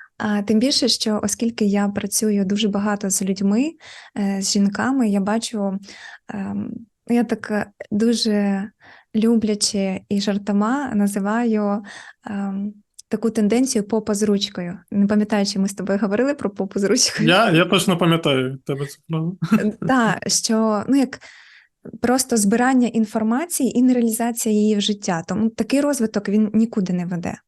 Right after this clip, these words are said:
Speaker 1: насправді. Від нього зростає его, але від нього не стає кращим життя. Тому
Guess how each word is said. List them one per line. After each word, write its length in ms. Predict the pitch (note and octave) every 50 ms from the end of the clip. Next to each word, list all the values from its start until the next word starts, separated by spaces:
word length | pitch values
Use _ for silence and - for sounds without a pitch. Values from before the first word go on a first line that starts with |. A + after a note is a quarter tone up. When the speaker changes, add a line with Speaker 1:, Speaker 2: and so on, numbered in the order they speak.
| _ -
Speaker 1:
насправді. 580 | F#3 F3 F3 - - F3 F3+ F#3 F3 - - - _ _ - - - - -
Від 140 | G#3 G3+ G3+
нього 220 | A3+ B3 B3 A#3
зростає 560 | G#3 - G#3 G#3 - - A#3 G#3+ G#3 G3+ F#3 G3
его, 320 | G#3+ B3 D#4 D#4+ D#4 D#4 D4+ - - - - - - -
але 580 | G3+ G3 G3 G#3 G#3+ A#3 A#3+ B3 B3 A3+ A3 -
від 140 | G3+ G3+ G3+
нього 200 | G#3+ A#3 A3+ A3
не 100 | G#3 A3
стає 280 | G#3+ - G#3+ G#3 G#3+
кращим 440 | G#3 G#3 G3 F#3+ F#3+ - - F#3+ F#3
життя. 420 | - F#3+ F#3 - - - - - - _ - - - - _
Тому 360 | - G3+ G#3 A#3 C4+ D4 C4